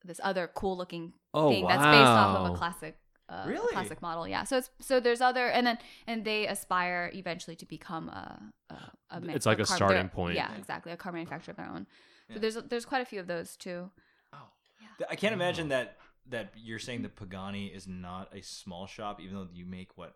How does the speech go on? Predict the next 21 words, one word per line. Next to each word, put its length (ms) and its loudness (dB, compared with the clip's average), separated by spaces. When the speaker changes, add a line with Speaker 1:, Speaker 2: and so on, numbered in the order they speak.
Speaker 3:
a 560 -20
hundred 480 -14
cars 480 -18
total? 440 -18
Like 100 -6
Speaker 1:
Um, 80 -16
yeah, 340 2
or 180 -2
pro-, 300 -8
the 80 -10
actual 240 -6
number 120 -8
is 100 -14
probably, 160 -12
like, 80 -18
a 40 -14
hundred 240 -16
thirty 460 -12
for, 160 -16
for 340 -14
some 520 -10